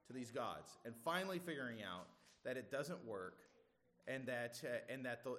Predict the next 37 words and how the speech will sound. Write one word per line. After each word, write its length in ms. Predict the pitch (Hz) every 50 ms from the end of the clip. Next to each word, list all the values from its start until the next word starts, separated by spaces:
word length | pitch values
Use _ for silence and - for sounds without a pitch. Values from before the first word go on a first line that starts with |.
| - -
and 120 | 123 127 120
that 240 | 110 110 110 - - - - 117 120
they 160 | 135 139 151
need 180 | 156 156 147
to 60 | 147 139
turn 300 | 143 - - 135 131 120
back 380 | 110 107 101 92 90 - -
to 60 | - -
the 200 | 90 78 78 73
Lord. 140 | 65 58 58 - - _ _ _ - - - _ - - - - - - _ _ _ _ _ - -
Now 200 | 110 127 127 127
we're 140 | 131 143 143
grateful 640 | 123 117 139 156 175 - - - - 135 110 107 113 110
that 240 | 131 120 123 123 -
they, 220 | 131 117 110 - -
uh, 120 | 120 120 95 123
that 160 | 117 113 -
they 80 | 107 104
come, 300 | - - 147 131 123 117 -
that 140 | 123 120 120
they 120 | 120 113 113
do 160 | 143 208 240 202
that. 280 | 113 76 64 65 - - - - _ _ _ _ _ - 110
We're 80 | 117
grateful 420 | 117 113 135 160 202 214 - 180 143
that 160 | 131 123 117
they 160 | 131 120 117 117 117 -
turn 140 | - 135 120
back 260 | 104 131 143 139 -
to 80 | 117 110
the 220 | 107 104 123 165
Lord, 260 | 180 147 95 85 85 - - - - - - _ -
but 100 | 110 - - -
eighteen 560 | 147 156 151 151 151 - - 139 131 123 120
years 380 | 117 113 104 95 - - - - - - - _ _ _ _ _ _ _ _
are 120 | - 95 98
lost. 540 | 98 101 92 90 90 - - - - -